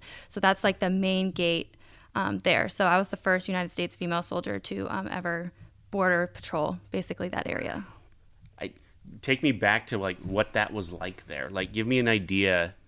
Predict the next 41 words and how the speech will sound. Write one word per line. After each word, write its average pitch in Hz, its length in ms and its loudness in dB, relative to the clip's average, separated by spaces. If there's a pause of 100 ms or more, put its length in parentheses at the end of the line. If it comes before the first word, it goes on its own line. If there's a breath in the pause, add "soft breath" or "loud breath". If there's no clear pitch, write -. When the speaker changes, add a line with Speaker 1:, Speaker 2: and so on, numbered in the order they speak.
(140)
Speaker 2:
of 110 240 -2 (140)
what 117 380 6
it 117 100 2
was 113 200 4
like 104 220 8
to - 60 -6
be 107 240 0
on 107 220 4
that 98 200 4
border. 92 380 2
And 87 320 -6 (540 soft breath)
Speaker 1:
Um, 330 160 10
it 330 80 10
was 330 120 6
interesting. 254 540 4
So 214 400 6
there 214 100 4
was 208 120 2
a 208 60 2
lot 196 180 6
of, 190 260 2
um, 185 200 0
military 196 360 0
compounds 190 520 0
around 180 300 -2
us, 214 320 0 (460 loud breath)
but 196 320 4
it's - 160 -6
really 208 200 2
just 202 240 -2 (140)
a, 190 220 -2 (140)
a 180 160 -4 (160)
true 233 280 2
gate, 175 440 -2 (540 soft breath)
a, 180 320 -2
a 175 80 -6 (120)
road 233 340 8
and 240 120 4
a 240 60 4
sidewalk, 175 720 2
and 175 420 -4